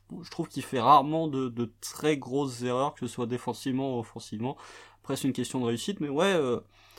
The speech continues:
en termes de, de développement, c'est peut-être le, le projet, euh,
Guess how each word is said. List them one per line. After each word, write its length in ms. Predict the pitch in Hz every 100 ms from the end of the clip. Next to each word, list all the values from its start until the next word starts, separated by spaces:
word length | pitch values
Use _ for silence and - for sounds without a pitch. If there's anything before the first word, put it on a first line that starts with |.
| -
en 100 | 131
termes 260 | - 151 147
de, 140 | 147
de 140 | 127
développement, 560 | 139 151 143 147 165 190
c'est 220 | 196 143
peut-être 480 | 123 151 151 180 185
le, 420 | 156 135 131 127
le 220 | 123 127 123
projet, 720 | - - 143 135 147 175 170
euh, 400 | 131 113 107 104